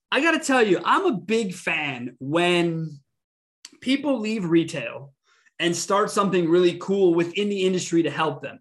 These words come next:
It's even cooler when it's an owner like we have today. If you don't know the name Tom Klein, you will today and you will after today. This man is a compliance junkie,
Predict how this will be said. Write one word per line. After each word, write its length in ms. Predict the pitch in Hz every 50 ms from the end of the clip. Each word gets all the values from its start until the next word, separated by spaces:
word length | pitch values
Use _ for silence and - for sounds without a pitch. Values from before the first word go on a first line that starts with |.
| - - - - _
It's 220 | 170 196 214 - -
even 420 | 233 262 285 294 254 240 202 160 139
cooler 380 | - - 117 110 - - _ _ _ _ _ _ _ _ _ _ _ _ _ -
when 240 | 135 165 202 214
it's 140 | 226 214 220
an 120 | 220 214 214
owner 540 | - 226 254 247 202 143 120 123 - - - _
like 260 | - 165 208 233 226 233
we 160 | 262 262 233
have 320 | 226 240 254 254 254 -
today. 440 | - - 277 220 - 135 - - - _ _ _ _ _ _ -
If 160 | - 175 170
you 100 | 185 196
don't 320 | 165 175 214 226 226 226
know 180 | 240 240 240 233
the 100 | 226 226
name 360 | 220 214 220 220 220 214 -
Tom 320 | - 196 196 190 202 202 -
Klein, 300 | - 185 170 165 165 165
you 120 | 165 160
will 260 | 147 170 190 196 185
today 600 | 190 - 196 180 147 175 180 185 185 185 190 180
and 120 | 165 170 170
you 100 | 160 151
will 300 | 156 175 180 180 180 -
after 400 | 185 220 247 247 - - 160 147
today. 540 | 143 - 143 135 127 127 120 120 123 120 - _ _ _ _ _ _ _
This 160 | 170 196 190 196
man 200 | 208 214 214 214
is 120 | 202 180
a 40 | 190
compliance 680 | - 226 202 165 147 170 220 226 240 262 277 269 214 185
junkie, 640 | 165 165 233 226 226 220 220 220 233 247 294 285